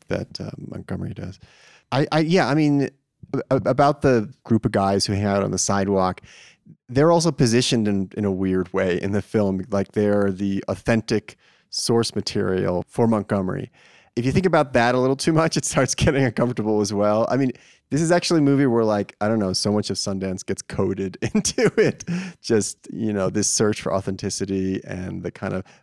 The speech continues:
valorization of, of the, the artist in, in, in, of, of the, this kind of whimsical artist who's, who's struggling, and this almost fetishized idea of, of independence and au-, authenticity is in this movie.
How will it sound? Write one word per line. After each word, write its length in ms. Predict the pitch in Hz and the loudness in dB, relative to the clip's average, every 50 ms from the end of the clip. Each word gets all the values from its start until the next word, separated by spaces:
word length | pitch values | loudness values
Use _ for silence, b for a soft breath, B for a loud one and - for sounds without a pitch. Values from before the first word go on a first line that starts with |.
| b - | b -8
valorization 960 | 98 101 98 98 98 95 98 92 90 95 92 95 - - - 98 92 90 - - | -4 -2 -2 0 0 0 -2 -2 -2 -2 -2 -4 -4 -6 -6 -8 -8 -8 -8 -10
of, 280 | - - 90 95 85 87 - - - - | -10 -10 -10 -10 -12 -16 -18 -12 -10 -10
of 160 | 95 90 107 | -10 -8 -8
the, 160 | - 90 92 b b b b b | -8 -8 -8 b b b b b
the 80 | - - | -12 -6
artist 560 | - 92 101 98 92 95 95 95 - - - - | -2 -2 0 0 0 0 -2 -2 -4 -6 -8 -8
in, 180 | - 95 92 - - | -6 -6 -8 -8 -8
in, 140 | 98 98 - - | -8 -10 -8 -6
in, 320 | - 95 92 92 92 - - - | -6 -4 -4 -6 -6 -10 -8 -8
of, 200 | - 92 90 - - | -8 -8 -8 -10 -12
of 140 | 85 - | -12 -12
the, 80 | - - _ - | -14 -18 _ -12
this 160 | 87 85 - | -12 -10 -10
kind 200 | - - 98 98 | -10 -10 -10 -10
of 180 | 87 85 - b b b b b b b _ | -10 -12 -14 b b b b b b b _
whimsical 520 | - 135 151 151 147 139 143 139 143 131 127 | -2 0 2 2 2 2 2 4 4 4 4
artist 540 | 90 131 127 123 120 120 117 113 107 - - | 4 4 2 2 2 2 0 0 -2 -2 -4
who's, 200 | 101 98 - - | -4 -4 -4 -4
who's 320 | 110 104 92 - - - - | -6 -6 -6 -8 -10 -12 -10
struggling, 640 | - - - - 101 101 98 104 101 101 98 98 - | -10 -6 -2 0 0 0 2 2 0 0 0 -2 -4
and 160 | - 92 95 90 | -6 -6 -6 -4
this 280 | 92 92 87 - - b b b b b b b b b b _ _ _ _ _ _ _ - | -4 -4 -4 -6 -8 b b b b b b b b b b _ _ _ _ _ _ _ -2
almost 640 | 117 123 123 120 110 107 107 - - - _ _ _ | 0 2 2 2 2 2 0 0 -4 -8 _ _ _
fetishized 640 | - 120 107 107 101 - 110 98 98 98 98 90 - | 0 0 2 2 0 0 0 0 0 0 -2 -2 -2
idea 460 | 95 92 92 90 - 95 92 92 90 - - | -4 -4 -4 -4 -4 -4 -4 -4 -6 -6 -6
of, 360 | 92 92 90 90 90 - - - - | -6 -6 -6 -8 -10 -14 -20 -18 -14
of 300 | - 92 87 87 98 - _ - | -12 -10 -10 -12 -12 -16 _ -14
independence 720 | - 95 90 98 - - 101 90 92 95 85 82 - - | -12 -12 -12 -12 -10 -10 -8 -8 -8 -8 -10 -12 -12 -14
and 100 | - - | -14 -14
au-, 120 | - - - - | -14 -14 -12 -14
authenticity 600 | 95 - - 92 90 98 95 - - - - 147 | -12 -12 -12 -12 -10 -8 -4 -2 0 0 2 0
is 140 | 120 110 - _ - | 0 -2 -4 _ -2
in 240 | 123 110 110 110 | 0 2 2 2
this 260 | 104 101 95 90 - - | 2 2 0 0 -2 -2
movie. 480 | 104 104 104 98 92 92 87 - 110 | 0 0 2 2 2 0 -2 -2 -6